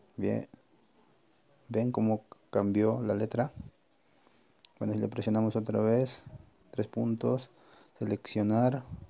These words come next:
Ahora le voy a poner mono espaciado.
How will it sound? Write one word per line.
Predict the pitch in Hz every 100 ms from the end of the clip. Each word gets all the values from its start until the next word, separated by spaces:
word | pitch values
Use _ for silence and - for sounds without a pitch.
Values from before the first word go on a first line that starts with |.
| - - _ _ _ - - - - _ _
Ahora | 117 110
le | 110
voy | 107
a | 107
poner | 110 104 104 110 - - - - - - - - - - - - _ - - - - - - - -
mono | 113 107
espaciado. | - 101 - 101 98 110